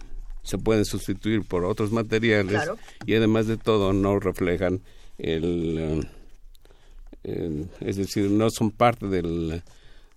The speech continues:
Speaker 1: del ambiente, del paisaje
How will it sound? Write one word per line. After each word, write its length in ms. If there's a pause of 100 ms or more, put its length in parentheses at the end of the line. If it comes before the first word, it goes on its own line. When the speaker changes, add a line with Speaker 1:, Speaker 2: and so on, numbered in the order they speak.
(100)
Speaker 1:
del 1000
ambiente, 720
del 600 (240)
paisaje 720